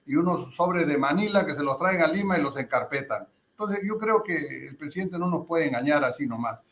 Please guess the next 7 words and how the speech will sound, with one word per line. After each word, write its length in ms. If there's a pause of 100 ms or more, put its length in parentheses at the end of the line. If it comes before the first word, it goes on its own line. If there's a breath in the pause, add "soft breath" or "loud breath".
(300)
Esos 260 (540)
consejos 400
de 80
ministros 420
son 200
totalmente 480
infructuosos. 720